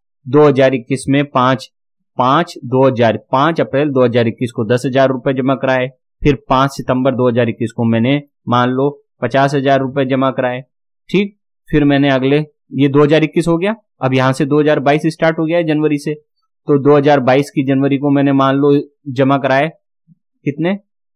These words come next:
मैंने दो हज़ार बाईस की जनवरी दस को जमा कराए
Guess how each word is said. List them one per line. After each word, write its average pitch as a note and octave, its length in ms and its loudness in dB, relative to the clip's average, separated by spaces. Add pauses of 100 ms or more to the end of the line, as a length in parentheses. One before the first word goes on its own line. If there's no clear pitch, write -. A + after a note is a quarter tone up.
(420)
मैंने B2 460 -2
दो C3 200 0
हज़ार B2+ 280 -2
बाईस B2+ 340 -4
की C#3+ 220 -2 (680)
जनवरी B2 560 0
दस C3+ 260 -2
को D#3 300 -4 (260)
जमा C3 320 -2
कराए C3 300 -2